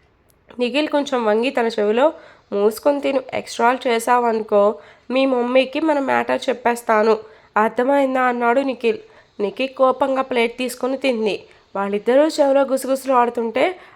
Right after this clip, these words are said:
అక్కడ ఉండడం మంచిది కాదని నిక్కీ వాళ్ళ అమ్మ పక్కకి వెళ్ళిపోయింది. వాళ్ళ అమ్మ వెళ్ళగానే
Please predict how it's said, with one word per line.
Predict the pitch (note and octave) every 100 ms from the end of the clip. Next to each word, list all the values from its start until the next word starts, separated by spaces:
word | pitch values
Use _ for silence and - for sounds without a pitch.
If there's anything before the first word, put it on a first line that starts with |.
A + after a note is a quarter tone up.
| -
అక్కడ | B3 C4+ C4+
ఉండడం | C4 C4 C4+ C4+
మంచిది | B3 B3 B3+
కాదని | B3 A#3 A3+ A#3 D#4+ F4+ - _ -
నిక్కీ | A#3+ A#3 C#4
వాళ్ళ | D4+ D4 C4
అమ్మ | A3 G#3+ A#3 B3 - F#4
పక్కకి | F#4 D#4 C#4
వెళ్ళిపోయింది. | B3 A3+ G#3+ G3+ G3+ G3 F3+ - _ _ _ G3
వాళ్ళ | G3
అమ్మ | F#3+ G#3 C4+
వెళ్ళగానే | C4+ C4 C4 C4 C4+